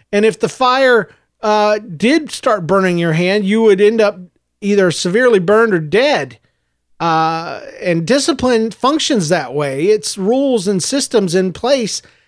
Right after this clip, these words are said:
uh, with built-in punishments and rewards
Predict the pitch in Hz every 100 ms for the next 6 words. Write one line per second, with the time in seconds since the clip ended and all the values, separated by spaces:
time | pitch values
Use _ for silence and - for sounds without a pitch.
0 | _ - 202 196 202 196 220 196 180 170
1 | 170 233 - 220 202 - 220 220 - 214
2 | 180 190 185 180 208 294 233 180 170 -